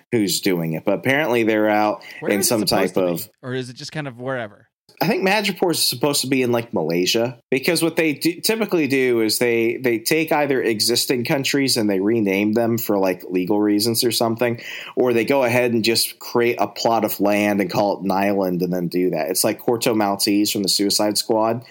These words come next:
Speaker 1: film. Uh, that's actually, like, the Dominican Republic.
Speaker 2: Right, right.
Speaker 1: Ish.
Speaker 2: And Krakoa is, uh, what, New York City? Is that right?
Speaker 1: Krakoa?
Speaker 2: Just a, just a giant living cesspool,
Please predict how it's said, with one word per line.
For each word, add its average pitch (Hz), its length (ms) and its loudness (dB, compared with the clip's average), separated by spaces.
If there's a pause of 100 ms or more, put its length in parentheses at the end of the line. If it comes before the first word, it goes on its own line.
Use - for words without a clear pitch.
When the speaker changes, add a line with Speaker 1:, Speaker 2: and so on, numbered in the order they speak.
(340)
Speaker 1:
film. 127 460 0 (360)
Uh, 98 260 2
that's 127 380 -2
actually, 120 720 0
like, 101 220 0
the 113 80 0
Dominican 95 560 -2
Republic. 78 680 -6 (880)
Speaker 2:
Right, 90 640 -20
right. 87 220 -20
Speaker 1:
Ish. - 480 0 (480)
Speaker 2:
And 139 140 -8
Krakoa 151 760 -4
is, 123 400 -6
uh, 110 300 -8
what, 107 260 -10
New 110 100 -12
York 120 220 -10
City? 180 300 -10 (120)
Is 123 80 -20
that 139 120 -16
right? - 140 -20 (640)
Speaker 1:
Krakoa? 131 560 2
Speaker 2:
Just - 40 -4
a, - 160 -14
just 120 160 -12
a 113 60 -6
giant 131 500 -4
living 123 340 -4
cesspool, 131 680 -8